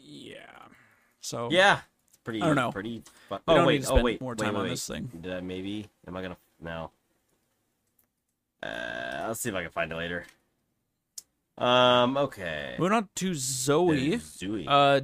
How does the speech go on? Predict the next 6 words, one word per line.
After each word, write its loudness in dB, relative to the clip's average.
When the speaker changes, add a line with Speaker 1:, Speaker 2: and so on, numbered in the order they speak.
Speaker 1:
W 2
adjusted, -4
E -8
base -2
damage -2
increased, -6